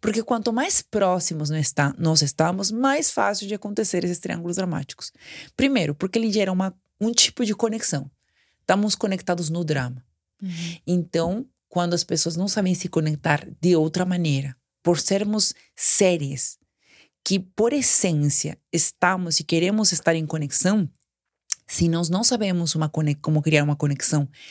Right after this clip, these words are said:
Speaker 1: de ser a ser, nem que for por drama, a gente vai se conectar.
Speaker 2: Hum.
Speaker 1: Então, começamos a assumir algum desses papéis. E esses papéis têm, esse jogo tem algumas regras. Primeiro, todos estão evitando responsabilidade.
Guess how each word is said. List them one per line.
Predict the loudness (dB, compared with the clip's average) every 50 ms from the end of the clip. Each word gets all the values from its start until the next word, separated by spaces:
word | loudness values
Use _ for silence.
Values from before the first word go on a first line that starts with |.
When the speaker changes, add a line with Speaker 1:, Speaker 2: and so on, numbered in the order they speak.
| -20 -20 _ -2
Speaker 1:
de | 0 2
ser | 2 4 4 4 4 2
a | 0
ser, | -2 0 0 0 -2 -2 -4 _ _ _ _ _ _ _ -4
nem | -2 -2 0 0 -2 0
que | 0 0 0
for | 2 2 2 2 0 -2 _ _ _
por | -4 -2 -2 -2
drama, | -2 -2 -2 0 0 0 -2 -2 -4 -4 -6 _ -2
a | -2
gente | -2 -2 -2 -4 -2 -2
vai | -2 -2
se | -2 -4
conectar. | -4 -4 -4 -4 -6 -8 -12 -14 -14 _ _ _ _ _ -10
Speaker 2:
Hum. | -8 -6 -6 -6 -6 -4 -4 -4 -4 -4 0
Speaker 1:
Então, | 2 2 2 4 2 2 0 2
começamos | 2 2 2 2 2 2 2 2 2 2 2
a | 2
assumir | 2 2 4 4 4 4 4
algum | 4 2 0 -4 -6 -4 -4 -2 -2 0 0
desses | -2 -2 -2 -2 -4
papéis. | -4 -4 -6 -6 -6 -8 -6 -6 -8 -10 -10 _ _ _ _ _ _ _ _ _ _ _ -20 -14
E | -6 -2 0 2 4 4
esses | 4 4 4 2 2
papéis | 0 -2 -2 0 0 0 0 0 0
têm, | 0 0 0 0 -2 -2 -4 -6 -6 -4 -4 -2 2
esse | 2 4 4 4
jogo | 4 4 4 4 2 2 2 0
tem | -2 0 0
algumas | 0 0 0 2 2 2 2 2
regras. | 2 2 2 2 2 -2 -6 -4 -4 -6 -6 -6 -10 -20 -20 -20 -20 -20 -20 -12 _
Primeiro, | 0 0 2 2 2 0 -2 -4 -6
todos | _ 0 0 2 2 2 0 0
estão | 0 0 0 0 0 0
evitando | 0 0 -2 0 -2 -2 -2 0 0
responsabilidade. | 0 0 0 0 -2 -2 -4 -2 -2 -2 0 0 0 0 0 0 -2 -2 -6 -12